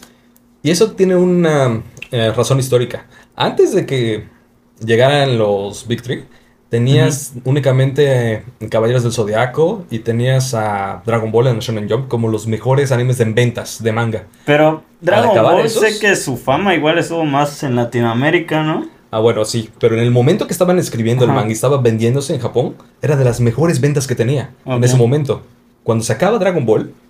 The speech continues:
Speaker 1: es-, empiezan a buscar, "¿Y ahora qué hago? ¿Ahora qué vendo?". Y es cuando nacen los Big Three. Llega siendo tan aclamado que están mandando la producción del anime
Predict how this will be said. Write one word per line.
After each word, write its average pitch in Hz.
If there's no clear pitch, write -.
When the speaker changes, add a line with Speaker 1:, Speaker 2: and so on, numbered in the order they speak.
Speaker 1:
es-, 131
empiezan 151
a 151
buscar, 139
"¿Y 147
ahora 175
qué 175
hago? 175
¿Ahora 135
qué 170
vendo?". 170
Y 113
es 113
cuando 123
nacen 117
los 101
Big 107
Three. 117
Llega 156
siendo 143
tan 156
aclamado 135
que 120
están 131
mandando 123
la 131
producción 117
del 110
anime 151